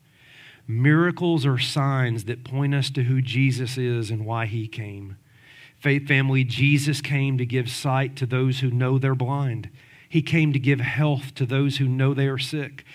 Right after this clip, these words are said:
life to those who know they are dead. And that happens by faith in Jesus Christ. And I tell you, it is better to be a blind beggar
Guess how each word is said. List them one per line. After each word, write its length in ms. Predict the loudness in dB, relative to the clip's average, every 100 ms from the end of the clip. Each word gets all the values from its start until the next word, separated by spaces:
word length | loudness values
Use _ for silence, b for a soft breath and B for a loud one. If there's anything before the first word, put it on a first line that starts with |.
| B B
life 540 | -2 2 4 2 0 0
to 100 | 0
those 320 | 2 2 2
who 80 | 2
know 340 | 4 4 4
they 160 | 4 2
are 120 | 2
dead. 500 | 0 0 0 -4 -8 -14 b b b b
And 180 | -4 -2
that 160 | -2 -4
happens 580 | -6 -6 -4 -2 -2 -4
by 360 | -4 -4 -4
faith 500 | -8 -6 -6 -4 -6 -6
in 380 | -6 -4 -6 -8
Jesus 760 | -10 -8 -8 -8 -10 -12 -14 -18 b b
Christ. 580 | -14 -12 -12 -12 -14 -16 B B B
And 140 | -4 -2
I 100 | -2
tell 380 | 0 0 2 2
you, 200 | 2 2
it 120 | 2
is 160 | 0
better 320 | 0 0 2 0
to 80 |
be 160 | 0 -2
a 60 | -2
blind 540 | -4 -4 -4 -4 -4
beggar 380 | -8 -8 -10